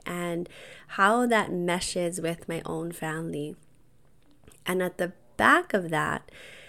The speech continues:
it was getting increasingly hard for me to want to serve when I had people being like, "Okay, but we wanna know how to build our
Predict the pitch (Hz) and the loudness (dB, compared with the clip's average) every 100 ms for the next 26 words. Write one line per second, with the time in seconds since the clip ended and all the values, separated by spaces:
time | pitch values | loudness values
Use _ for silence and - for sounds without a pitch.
0 | - - - - - - 196 185 185 - | -20 -20 -20 -20 -20 0 4 4 4 -2
1 | - 175 175 170 165 165 180 - 170 170 | -2 2 4 4 4 0 0 0 2 2
2 | 165 165 - 185 190 214 208 208 208 202 | 0 -2 -2 -2 0 2 2 2 2 2
3 | 202 196 196 - - - - - - 180 | 2 0 -6 -12 -20 -20 -20 -16 -2 2
4 | 202 359 - - 165 160 156 165 - - | 6 4 2 0 0 0 0 -2 -4 -2
5 | 165 165 160 151 151 - - - - - | 0 2 0 -2 -4 -14 -20 -20 -20 -20
6 | - - - - 190 202 240 - - 220 | -20 -20 -20 -4 2 4 4 4 2 2
7 | - 156 151 147 - - - - - - | 4 4 4 2 -2 -10 -20 -20 -20 -6
8 | 185 180 170 160 160 - - 170 185 165 | -2 2 2 2 2 2 2 2 2 0
9 | 165 160 - 165 170 170 165 160 202 - | -2 -6 -4 -4 -2 -4 -4 -2 -4 2
10 | 214 196 175 - 214 262 262 220 196 180 | 4 4 2 4 4 4 4 4 4 2
11 | 180 180 160 160 175 160 147 120 | 0 -2 -2 0 2 2 0 -4